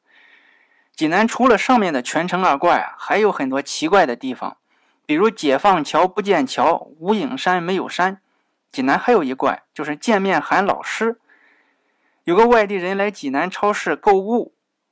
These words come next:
收银员问：“老师，有会员卡吗？”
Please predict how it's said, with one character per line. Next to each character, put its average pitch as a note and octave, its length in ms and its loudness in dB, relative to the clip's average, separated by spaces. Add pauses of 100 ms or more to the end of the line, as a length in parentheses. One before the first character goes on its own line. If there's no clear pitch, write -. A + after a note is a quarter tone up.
(140)
收 G#3+ 300 4
银 G#3 180 0
员 D#3+ 260 0
问 F#3+ 220 -2 (400)
：“老 - 180 0
师， C3+ 300 -2 (320)
有 F3+ 120 2
会 - 160 0
员 D#3 160 0
卡 B2 220 -6
吗？” D#3+ 160 -4